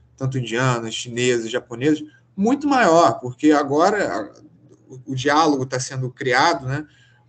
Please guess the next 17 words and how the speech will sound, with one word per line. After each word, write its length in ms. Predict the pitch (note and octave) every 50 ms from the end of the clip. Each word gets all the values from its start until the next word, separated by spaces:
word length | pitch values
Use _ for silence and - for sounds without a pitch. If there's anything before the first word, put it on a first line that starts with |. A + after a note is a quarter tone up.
| _ _
Os, 160 | C#3 B2+ - - _
os, 180 | - - - - -
esses 260 | D#3+ G#3+ G#3 - -
povos 400 | - - F3 D#3+ D#3 D3+ C#3+ D3
mesmos, 500 | C#3 C3 C#3+ E3 A#3 B3+ G#3 D#3+ C3+ C3
né, 220 | C3 C3 C3 C3 A#2+
os 300 | A#2 A2+ G#2+ G#2+ G#2+ A#2+
indianos, 500 | A#2+ A#2 A#2+ B2 C#3+ F3+ F#3 D3+ A#2 A2+
os, 320 | A2 G#2 G2+ G2+ - -
os 120 | - - A#2+
intelectuais 500 | A2 - A#2+ A2+ A#2 - - A2+ A2 A#2
indianos, 340 | A2 G2+ A2+ C#3 D#3+ C#3+
os 60 | A#2 -
intelectuais 420 | - G#2 G2+ G2+ - - G2 G2+
chineses, 400 | - - A2+ A#2 C#3+ F3+ F#3 D#3+
os 160 | B2+ - - -
inte-, 280 | A2+ - _ A2+ G#2